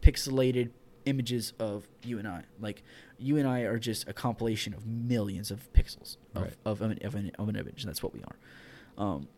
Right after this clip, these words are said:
Speaker 1: so essentially, it depends on what you believe. It depends on what you wanna believe. At a certain point, I think it's really up to the individual person to kinda think like, "Okay, I like this personally myself." Personally,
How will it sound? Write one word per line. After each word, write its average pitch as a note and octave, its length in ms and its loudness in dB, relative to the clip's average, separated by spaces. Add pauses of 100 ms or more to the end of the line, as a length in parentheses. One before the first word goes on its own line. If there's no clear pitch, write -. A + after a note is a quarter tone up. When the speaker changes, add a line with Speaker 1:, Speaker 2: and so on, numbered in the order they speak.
Speaker 1:
so B2 460 6
essentially, C3+ 640 4
it B2+ 160 0
depends F3 340 8
on E3+ 140 -2
what D3+ 160 -2
you D#3 120 -2
believe. D3+ 420 0
It C#3+ 80 -2
depends C3+ 260 0
on A#2 60 0
what - 100 -8
you A2 100 -8
wanna C3+ 280 -2
believe. F3+ 340 0
At C3+ 80 -2
a C3 60 -2
certain E3 260 -6
point, D3+ 300 -4 (100)
I A2 80 -2
think C#3 300 -6
it's A#2 320 -4
really A#2 420 0
up G#2+ 200 -4
to G#2 140 -4
the F#2+ 120 -6
individual G#2 360 -6
person G#2+ 420 -6
to - 120 -6
kinda G2+ 220 -6
think G#2 200 -8
like, - 140 -10
"Okay, C#3+ 260 -4 (480)
I B2+ 100 4
like B2 200 0
this A#2 160 -2
personally - 400 -4
myself." A2 380 -2 (100)
Personally, G#3 500 4